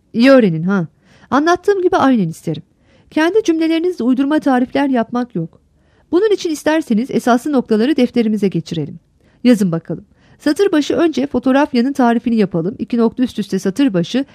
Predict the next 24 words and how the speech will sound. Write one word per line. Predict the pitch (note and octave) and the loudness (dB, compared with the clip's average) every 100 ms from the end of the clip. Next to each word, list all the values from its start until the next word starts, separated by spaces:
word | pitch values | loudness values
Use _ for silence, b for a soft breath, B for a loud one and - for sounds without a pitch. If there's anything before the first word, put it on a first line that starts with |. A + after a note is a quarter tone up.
| b | b
eski | - - - | -2 -2 -4
Yunanca'da | F4 D4+ C#4+ C#4+ D4+ | -2 2 2 2 0
foton | B3+ A#3+ D4 D4+ | 0 0 0 2
virgül | B3 B3 A#3+ | 0 0 -4
ışık | - C#4 | -2 -2
demektir. | G3+ E3+ E3 C4+ C#4+ | -2 -2 -4 -4 0
Nokta | A#3 A3+ C#4 | -2 0 -2
grafos | B3 A#3+ A#3+ C#4 - | 0 0 0 -4 -2
da. | G3 A#3+ _ _ _ _ _ _ _ _ _ _ _ _ _ _ _ _ - | -4 -4 _ _ _ _ _ _ _ _ _ _ _ _ _ _ _ _ 0
Ben | G4 | 2
okul | E4 - F#4+ | 0 2 4
hayatımda | C#4 G3+ F3+ G3 B3+ | 6 4 2 0 0
güzel | A#3 A3+ C#4+ C#4 | 0 2 2 2
bir | A3+ | 0
sınıf, | - F3+ G#3+ - | -2 -4 -4 -8
zevkli | _ A3+ A#3+ D#4+ D4+ | _ 0 2 2 2
bir | D4 | 0
okul | A#3 C#4+ G#3+ | 0 0 0
binası, | F3+ D#3+ E3 - | 0 0 -4 -4
iç | B3+ D4+ | -2 0
açıcı | C#4+ E4 | 2 2
bir | D#4+ C#4 | 2 4
bahçe | A#3+ A#3 C4 | 4 2 0
görmedim. | A#3 G#3 F#3+ D#3+ E3 | 2 2 2 -2 -8